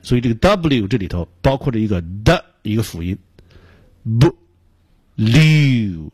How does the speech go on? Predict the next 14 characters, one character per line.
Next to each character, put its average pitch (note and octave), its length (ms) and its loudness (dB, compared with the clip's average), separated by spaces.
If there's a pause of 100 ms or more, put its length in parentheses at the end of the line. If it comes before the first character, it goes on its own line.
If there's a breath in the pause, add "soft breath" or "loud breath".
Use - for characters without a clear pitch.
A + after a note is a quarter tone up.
(140)
哎， - 220 -8
最 - 180 0
后 B2 140 -4
还 A2 140 -4
是 A#2+ 80 -2
落 C#3 120 -2
在 G2+ 80 -2
一 F#2 80 -4
个 F2 220 -4 (140)
元 G#2 260 2
音 A#2+ 200 2 (200)
U D#3 140 2
上 - 220 -2
啊。 - 220 -14